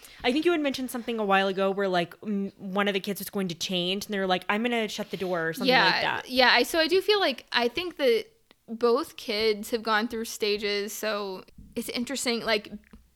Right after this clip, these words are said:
Speaker 2: so Beckett is my youngest. He's gonna be seven, and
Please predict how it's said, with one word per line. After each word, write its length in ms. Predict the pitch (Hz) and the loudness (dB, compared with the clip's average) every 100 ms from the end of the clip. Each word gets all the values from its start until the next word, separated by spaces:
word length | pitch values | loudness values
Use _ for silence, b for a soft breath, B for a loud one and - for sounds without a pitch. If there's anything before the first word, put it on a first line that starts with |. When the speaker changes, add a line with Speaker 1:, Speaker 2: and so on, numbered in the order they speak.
| - | -18
Speaker 2:
so 160 | 247 226 | -4 -2
Beckett 320 | 226 220 285 | 0 0 0
is 140 | 285 | -2
my 100 | 247 | 0
youngest. 600 | 220 202 202 185 175 - | 0 0 -2 -2 -4 -4
He's 360 | - 220 208 - | -10 -8 -8 -8
gonna 200 | 233 226 | -6 -4
be 100 | 202 | -6
seven, 540 | - 196 196 196 190 | -4 -2 0 -2 -4
and 380 | - 190 208 202 | -6 -6 -6 -8